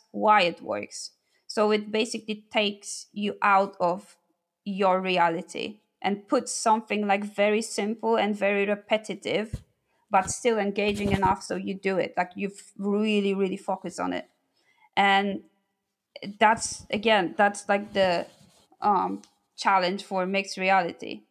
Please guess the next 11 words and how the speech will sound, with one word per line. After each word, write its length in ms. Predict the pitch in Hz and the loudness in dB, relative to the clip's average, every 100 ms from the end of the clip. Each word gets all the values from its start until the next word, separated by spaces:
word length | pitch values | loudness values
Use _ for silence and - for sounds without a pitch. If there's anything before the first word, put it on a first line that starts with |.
| _ _ _ _ _ _ _ _ _ _ _ - | _ _ _ _ _ _ _ _ _ _ _ -8
You 160 | 208 220 | -6 2
don't 280 | 226 233 | 4 4
really 220 | 226 214 208 | 2 -2 0
get 320 | 202 208 208 | 0 0 0
that. 280 | - - - | 0 0 0
Like, 220 | 196 196 | -2 -2
you 100 | 208 | -4
don't 360 | 208 208 208 202 | 0 4 4 4
get 240 | 202 196 | -2 -2
full 220 | - 220 202 | -4 -4 -2
immersion, 680 | 196 185 196 208 220 233 | 0 0 0 -2 -4 -6